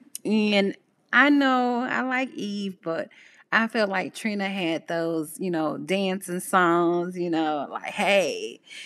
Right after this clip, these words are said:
kinda like, you know, made you feel like you was the baddest bitch, you know. Right now we got Megan, you know, she got the hot girl summer and all that, and, you know,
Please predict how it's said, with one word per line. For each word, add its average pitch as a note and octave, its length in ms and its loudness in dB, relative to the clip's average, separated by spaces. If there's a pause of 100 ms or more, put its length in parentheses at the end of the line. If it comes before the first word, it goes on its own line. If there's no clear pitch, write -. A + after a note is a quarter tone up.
(240)
kinda A3+ 320 4
like, F#3 400 -8
you F#3+ 80 -6
know, D3+ 460 -6 (520)
made F#3+ 320 -4
you G3 80 -6
feel F#3+ 220 -6
like F#3+ 180 -6
you G#3+ 80 -10
was F#3 80 -14
the F3 80 -10
baddest E3+ 540 -2
bitch, - 420 -2
you A#3 140 4
know. F#3+ 400 -2 (480)
Right F#3 180 -6
now F#3+ 240 -2
we G3 100 -8
got F#3+ 220 0
Megan, F#3 560 -2
you F3+ 80 -8
know, E3+ 180 -2
she G3 120 -12
got F3 160 0
the F#3+ 80 2
hot F#3+ 260 2
girl F#3 240 -2
summer F3+ 560 -2
and E3+ 240 -2
all F3 320 -4
that, E3+ 320 -2
and, F3 160 -10
you E3+ 80 -14
know, D#3+ 320 -4